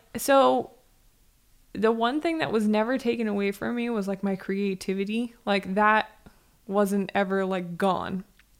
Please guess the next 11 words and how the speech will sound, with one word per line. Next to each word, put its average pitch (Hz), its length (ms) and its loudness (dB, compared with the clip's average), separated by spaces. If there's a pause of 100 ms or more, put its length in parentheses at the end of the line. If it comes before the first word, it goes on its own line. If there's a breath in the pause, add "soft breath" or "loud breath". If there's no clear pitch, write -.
(1120 loud breath)
So 208 640 6 (140)
I 202 100 4
kept, 202 280 2
like, 208 360 0
describing 196 640 2
everything 208 540 0
to 202 280 0
the 190 120 -2
hospital 220 640 -4
through, 208 220 -2
like, 190 280 -2